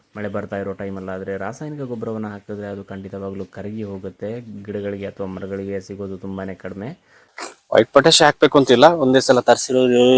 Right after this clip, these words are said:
Speaker 2: ಇರೋದ್ರಿಂದ ನಾನು ಇವಾಗ ವೈಟ್ ಪೊಟ್ಯಾಷನ್ನ ಹಾಕ್ತಾ ಹೋಗ್ತಾ ಇರೋದು.
Speaker 1: ಆದ್ರೂ ಕೂಡ ಈ ಟೈಮಲ್ಲಿ ಸ್ವಲ್ಪ ಪೊಟ್ಯಾಷ್ ಕೊಡೋ ಅಗತ್ಯ ಇದೆ. ಅದಕ್ಕೋಸ್ಕರ ನಾನು ಇವಾಗ ಇಲ್ಲಿ ನೂರು ಗ್ರಾಮ್ ಆಗುವಷ್ಟು ಪೊಟ್ಯಾಷನ್ನ ಕೊಡ್ತಾ ಇರೋದು ಪ್ರತಿಯೊಂದು ಮರಗಳಿಗೂನು.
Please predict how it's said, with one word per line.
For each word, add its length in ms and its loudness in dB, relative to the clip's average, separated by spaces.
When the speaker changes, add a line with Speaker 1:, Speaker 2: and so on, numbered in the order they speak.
Speaker 2:
ಇರೋದ್ರಿಂದ 580 4
ನಾನು 260 2
ಇವಾಗ 220 2
ವೈಟ್ 280 6
ಪೊಟ್ಯಾಷನ್ನ 380 -12
ಹಾಕ್ತಾ 280 -6
ಹೋಗ್ತಾ 300 -2
ಇರೋದು. 280 -4
Speaker 1:
ಆದ್ರೂ 220 -6
ಕೂಡ 180 -8
ಈ 160 -4
ಟೈಮಲ್ಲಿ 360 -6
ಸ್ವಲ್ಪ 300 -12
ಪೊಟ್ಯಾಷ್ 320 -10
ಕೊಡೋ 200 -8
ಅಗತ್ಯ 360 -8
ಇದೆ. 260 -8
ಅದಕ್ಕೋಸ್ಕರ 520 -14
ನಾನು 220 -10
ಇವಾಗ 280 -10
ಇಲ್ಲಿ 220 -10
ನೂರು 240 -8
ಗ್ರಾಮ್ 260 -8
ಆಗುವಷ್ಟು 380 -12
ಪೊಟ್ಯಾಷನ್ನ 420 -14
ಕೊಡ್ತಾ 320 -16
ಇರೋದು 320 -12
ಪ್ರತಿಯೊಂದು 400 -14
ಮರಗಳಿಗೂನು. 640 -12